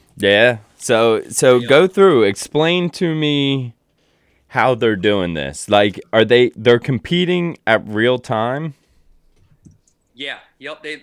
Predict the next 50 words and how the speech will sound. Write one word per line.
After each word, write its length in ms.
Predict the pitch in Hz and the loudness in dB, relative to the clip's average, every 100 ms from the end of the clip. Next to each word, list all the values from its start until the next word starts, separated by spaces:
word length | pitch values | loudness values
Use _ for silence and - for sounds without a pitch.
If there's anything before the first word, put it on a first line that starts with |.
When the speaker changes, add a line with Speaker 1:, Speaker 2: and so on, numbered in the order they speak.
| - | -18
Speaker 2:
they're 140 | 156 139 | -18 -14
basically 720 | 160 196 - 170 165 175 156 _ _ _ - | -14 -14 -16 -20 -18 -18 -18 _ _ _ -16
FaceTiming 800 | 151 170 - 170 151 147 147 139 | -14 -14 -18 -16 -14 -12 -14 -18
each 300 | 139 135 151 | -20 -20 -16
other 320 | 135 131 135 | -16 -14 -18
who 240 | 131 151 | -18 -20
they're 220 | 143 135 _ | -18 -18 _
c-, 80 | _ _ | _ _
competing 440 | 127 - 151 147 | -20 -20 -18 -16
against. 320 | 127 113 113 | -16 -16 -18
They 100 | 123 | -20
made 180 | 123 127 | -16 -16
a 60 | 107 | -16
bracket 540 | 120 117 123 - 120 | -14 -12 -14 -18 -20
and 80 | 110 | -20
they 80 | 104 | -20
drew 280 | 113 131 120 | -20 -18 -16
it 60 | |
out. 360 | 113 123 113 - _ _ _ _ _ | -12 -12 -14 -18 _ _ _ _ _
And 420 | 113 110 110 107 _ _ _ _ | -16 -16 -16 -20 _ _ _ _
it 120 | 135 | -18
looked 160 | 208 226 | -16 -16
like 160 | 202 | -16
they 60 | 175 | -14
had 260 | 160 135 | -14 -14
two 200 | - 190 | -20 -20
people 400 | 185 180 190 180 | -20 -20 -20 -16
with 120 | 156 139 | -16 -18
cell 280 | - 151 | -16 -16
phones 360 | 160 160 147 131 | -16 -18 -20 -20
recording 420 | 131 - 151 147 | -20 -18 -16 -16
from 180 | 131 127 | -20 -18
different 360 | 135 139 139 120 | -16 -16 -20 -16
angles 760 | 113 139 147 113 113 - - - | -16 -16 -20 -20 -20 -20 -20 -8
at 60 | 90 | -2
each 200 | 107 - | -2 -2
Speaker 1:
Okay. 300 | 120 87 139 | -4 -4 -8
Speaker 2:
place, 320 | - 151 143 | -12 -18 -18
but 160 | 127 | -20
they're 120 | 135 127 | -20 -20
playing 540 | 165 160 170 165 151 | -18 -16 -14 -16 -18
in 220 | 143 165 185 | -20 -18 -14
their 160 | 185 | -16
driveway 600 | 127 139 139 160 139 127 | -16 -16 -14 -14 -14 -14
on 160 | 127 127 | -14 -18
the 60 | 120 | -18
regular, 520 | 117 127 143 135 127 | -16 -14 -16 -18 -18
like, 200 | 120 - | -18 -16
basketball 680 | 113 123 - 120 113 104 110 | -14 -14 -18 -20 -20 -20 -20
hoops. 460 | 104 95 _ _ | -20 _ _ _